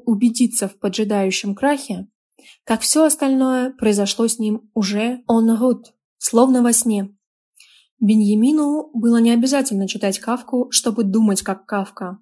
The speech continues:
Не прочтя ещё ничего, кроме «Кочегара», он уже приводил в эссе о гётовском избирательном сродстве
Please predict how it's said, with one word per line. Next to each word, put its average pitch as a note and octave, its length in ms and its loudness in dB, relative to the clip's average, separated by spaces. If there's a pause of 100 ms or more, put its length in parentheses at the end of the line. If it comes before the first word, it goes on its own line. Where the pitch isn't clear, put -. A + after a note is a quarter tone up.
(560)
Не B3 120 4
прочтя C#4 440 -2
ещё C#4 400 -2
ничего, C4+ 420 0
кроме G#3 300 -4
«Кочегара», C4+ 640 -4 (260)
он D4+ 140 2
уже C#4 180 2
приводил A#3 720 -2
в G#3 160 0
эссе C4+ 440 0 (300)
о A3 80 -2
гётовском G#3 720 -2
избирательном G#3 800 0
сродстве A#3+ 640 -2